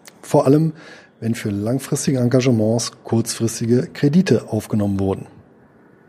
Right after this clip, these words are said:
Nur wenige Monate vor Ausbruch der Weltfinanzkrise, am ersten Mai zweitausendsieben, wurde der iShares Mortgage Real Estate E T F aufgelegt. Die seinerzeit noch zur britischen Barclays gehörende Marke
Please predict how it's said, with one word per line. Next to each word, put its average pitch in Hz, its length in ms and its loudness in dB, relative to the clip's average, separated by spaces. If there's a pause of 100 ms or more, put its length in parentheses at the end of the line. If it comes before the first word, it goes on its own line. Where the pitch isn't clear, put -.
(1400)
Nur 160 180 6
wenige 214 320 6
Monate 151 460 4
vor 180 320 0
Ausbruch 117 420 -4
der 101 160 -10
Weltfinanzkrise, 151 960 -2 (140)
am 143 160 0
ersten 170 380 -2
Mai 123 300 2
zweitausendsieben, 110 1120 -4 (100)
wurde 160 240 2
der 139 220 2
iShares 131 580 2 (120)
Mortgage 113 560 -4
Real 110 240 -2
Estate 135 480 2
E 120 80 -2
T 120 160 -4
F - 340 -10
aufgelegt. - 640 -6 (840)
Die 120 80 -2
seinerzeit 127 640 4
noch 117 160 -6
zur 107 220 -8
britischen 110 580 -6
Barclays 123 600 -4
gehörende 107 400 -2
Marke 123 540 -2